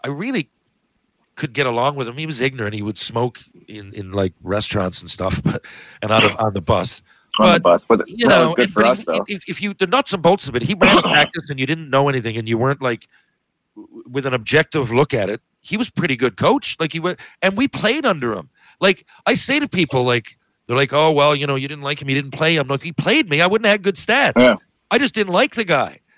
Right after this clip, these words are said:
Speaker 1: Like, the way he, you know, I didn't like getting the tap. I know what to do, Mike. I've already fought more than you did your whole career, and I'm twenty-one, right? Like, I know what
Speaker 2: Yeah.
Speaker 1: to do. Just don't give me the fucking tap, and just give me a little bit of leash, right? Just give me, let me be me, and I promise you I won't embarrass you.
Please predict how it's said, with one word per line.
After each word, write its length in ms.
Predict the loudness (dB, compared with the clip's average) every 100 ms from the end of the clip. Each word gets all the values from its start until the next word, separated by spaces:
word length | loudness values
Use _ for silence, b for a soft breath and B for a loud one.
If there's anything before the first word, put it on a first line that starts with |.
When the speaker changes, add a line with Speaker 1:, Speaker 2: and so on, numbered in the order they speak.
| _
Speaker 1:
Like, 80 | -2
the 80 | 2
way 240 | 4 2
he, 280 | 0 -6 -8 _ _ _ -12
you 60 | -2
know, 80 | -2
I 60 |
didn't 160 | -2 -6
like 140 | -10
getting 200 | -10 -12
the 60 | -18
tap. 320 | -10 -6 -4 -4
I 80 |
know 120 | -4 0
what 200 | -2 -2
to 80 |
do, 180 | -4 -4
Mike. 220 | -2 -4
I've 120 | -2 -2
already 300 | 0 -2 -2
fought 320 | 0 0 0
more 140 | -2
than 140 | -2 -4
you 100 | -4
did 160 | -4 -4
your 100 | 0
whole 160 | 0
career, 260 | 0 -2 0
and 80 | 0
I'm 100 | -2
twenty-one, 560 | -4 -2 0 0 -2
right? 240 | -4 -8 -4
Like, 160 | -4
I 80 | -4
know 180 | -2 4
what 100 | 6
Speaker 2:
Yeah. 160 | 6 2
Speaker 1:
to 20 |
do. 140 | -8 -12
Just 100 | -10
don't 160 | -10 -8
give 120 | -8
me 60 | -6
the 100 | -4
fucking 320 | -4 -6 -10
tap, 360 | -4 -4 -4 -12 b b b b -14
and 120 | -6
just 160 | -6 -2
give 120 | -2
me 80 | 0
a 60 | 0
little 200 | 0 0
bit 160 | -2
of 60 | -2
leash, 400 | -4 -4 -4 -4
right? 200 | -6 -6
Just 220 | -10 -12
give 100 | -12
me, 140 | -12 -14 b -4
let 160 | -4 -2
me 140 | -2
be 180 | 0 0
me, 420 | 0 0 -2 -8 _ _ _ -10
and 80 | -6
I 60 |
promise 460 | -4 0 0 0 0
you 80 | 0
I 40 |
won't 200 | 2 0
embarrass 440 | 0 -2 -2 -4
you. 80 | -8